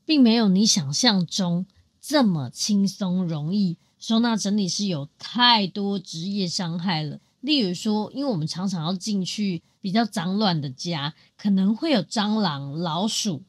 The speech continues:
甚至是蜈蚣等等各种奇怪的生物。如果你是会怕小强的，你做这个工作去到比较脏的家，你就要非常小心，因为无时无刻他们都会飞出来吓你。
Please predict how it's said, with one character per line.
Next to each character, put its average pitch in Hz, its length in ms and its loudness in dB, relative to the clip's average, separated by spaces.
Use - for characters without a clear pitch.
甚 262 240 2
至 233 100 0
是 240 160 2
蜈 220 340 -2
蚣 262 380 2
等 262 180 2
等 180 260 0
各 254 160 2
种 139 180 -6
奇 220 260 0
怪 226 220 4
的 139 60 -4
生 190 340 0
物。 185 180 -2
如 311 180 2
果 339 140 -6
你 202 120 0
是 170 140 0
会 254 160 6
怕 208 260 2
小 156 300 0
强 160 340 -4
的， 165 220 -6
你 214 140 4
做 285 200 4
这 247 140 6
个 220 100 4
工 196 280 0
作 208 260 -2
去 285 180 -4
到 247 140 2
比 196 140 -8
较 196 120 0
脏 185 300 -2
的 175 80 0
家， 160 320 -2
你 165 160 -2
就 214 140 2
要 202 160 4
非 240 280 2
常 170 300 0
小 151 260 -2
心， 180 360 -2
因 262 80 -2
为 277 120 0
无 254 180 2
时 202 200 2
无 190 180 2
刻 202 260 2
他 185 140 -2
们 180 160 0
都 190 140 2
会 214 120 4
飞 214 240 2
出 214 200 0
来 170 160 2
吓 185 340 4
你。 131 240 -6